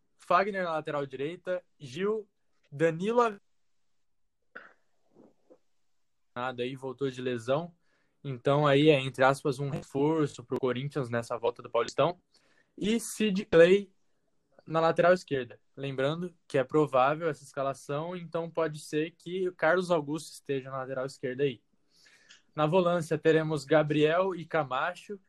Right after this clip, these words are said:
Camacho substituindo aí o Cantígio, que testou positivo para o coronavírus e não poderá jogar o,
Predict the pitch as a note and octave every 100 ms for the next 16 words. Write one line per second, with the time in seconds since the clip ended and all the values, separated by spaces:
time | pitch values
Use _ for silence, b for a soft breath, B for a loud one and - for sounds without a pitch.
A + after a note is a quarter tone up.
0 | _ _ _ _ _ - C#3+ D3+ E3+ -
1 | D#3+ - - D#3 D#3 D3 C#3 C#3 - _
2 | _ _ _ D#3 D3 D#3+ D#3 - F3+ G3+
3 | F#3+ - - C3 B2+ B2+ A#2+ A#2 A2 -
4 | _ b b - C#3 D3+ D3 G3 F#3+ -
5 | F#3 F#3+ D#3 D3 C3+ B2 - C3 C3+ C3+
6 | B2+ D3+ F3+ - - - _ _ D3 C#3
7 | C#3+ C#3 C3+ C#3 D#3 E3 D#3 - D3 C3
8 | B2+ B2 B2 A#2+ A#2+